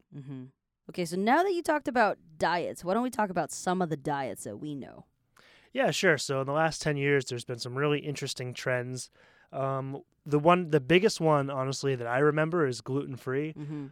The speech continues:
Speaker 2: Um, I don't know about Taiwan, but in the U S, gluten-free swept like a giant tsunami.
Speaker 1: Yeah.
Speaker 2: And, like, everyone was scared of gluten for, like, six months, and people were like, "Oh my God, is eating bread really bad for you?" And
Speaker 1: Mm-hmm.
Speaker 2: people just went crazy over it.
Speaker 1: Mm-hmm.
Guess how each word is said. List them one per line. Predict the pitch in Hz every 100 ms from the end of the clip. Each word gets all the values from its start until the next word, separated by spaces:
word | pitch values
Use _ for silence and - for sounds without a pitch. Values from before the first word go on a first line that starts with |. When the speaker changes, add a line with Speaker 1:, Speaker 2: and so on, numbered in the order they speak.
| -
Speaker 2:
Um, | 131
I |
don't | 165
know | 190
about | 170 151
Taiwan, | - 135 131 131 123
but | 127
in | 135
the | 143
U | 175
S, | 170 156 -
gluten-free | 143 156 143 - 143 143 139 139
swept | 127 - - 139 135 135 - -
like | 120 -
a |
giant | 117 127 127 127 123
tsunami. | - 143 127 120 147 147
Speaker 1:
Yeah. | 143 135 131 135 _
Speaker 2:
And, | 127 123
like, | 120 120 117 _
everyone | 143 151 151 147
was | 135
scared | - - 151 147
of | 135
gluten | 127 143 151
for, | 135 143
like, | 135 -
six | 143 -
months, | 143 139 139 139 -
and | 127
people | 135
were | 135
like, | 156
"Oh |
my | 165 147
God, | 147 147 151
is | 143 - -
eating | 160 151 131
bread | 139 139
really | 143 139
bad | 127 135 135
for | 139
you?" | 139 139 139
And | 127
Speaker 1:
Mm-hmm. | 151 143 139 - _
Speaker 2:
people | - 294
just | 294 240
went | 247
crazy | - 180 190 185
over | 131 117 117
it. | 113
Speaker 1:
Mm-hmm. | -